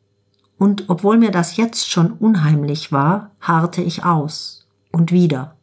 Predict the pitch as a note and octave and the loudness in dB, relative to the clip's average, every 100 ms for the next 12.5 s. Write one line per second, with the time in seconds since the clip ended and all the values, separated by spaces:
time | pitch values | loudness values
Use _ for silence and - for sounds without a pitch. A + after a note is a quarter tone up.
0 | _ _ _ _ _ _ _ D#3 F3 D#3+ | _ _ _ _ _ _ _ -4 0 2
1 | D3+ - D#3 D3+ _ _ - - F#3 F#3 | 0 -4 -8 -12 _ _ -8 -2 -2 -2
2 | F#3+ D#3 E3 C3 D3+ D#3 F3+ E3 C#3 D3+ | -2 0 0 0 0 2 0 2 0 -2
3 | C#3 B2+ B2+ - D#3 C#3 C3+ C#3+ D#3 _ | -4 -6 -8 -12 -8 -6 -4 -6 -8 _
4 | _ _ _ _ - D#3+ G3 G3+ G3 G3 | _ _ _ _ 0 2 4 2 4 2
5 | F#3+ F#3+ E3+ E3+ - _ _ _ - D3+ | 0 -2 -2 -4 -8 _ _ _ -2 0
6 | G3 A3+ D3+ C#3+ D3+ D3 A3+ - _ _ | 0 0 -2 0 0 0 0 -6 _ _
7 | _ _ _ - - - A#3+ - - C#3+ | _ _ _ -20 -20 -4 -2 -2 -4 -2
8 | C3+ C#3+ D3 E3 G#3+ A3+ - _ _ _ | -2 0 2 2 0 -4 -14 _ _ _
9 | _ _ _ _ _ _ _ _ _ _ | _ _ _ _ _ _ _ _ _ _
10 | _ _ _ _ _ - - F3+ F3 - | _ _ _ _ _ -16 -2 0 0 0
11 | D#3 D3+ - - G3 G3 G3 - _ _ | 0 0 -4 -2 0 2 -2 -10 _ _
12 | _ F#3 F3 F#3+ F#3 | _ 0 2 4 2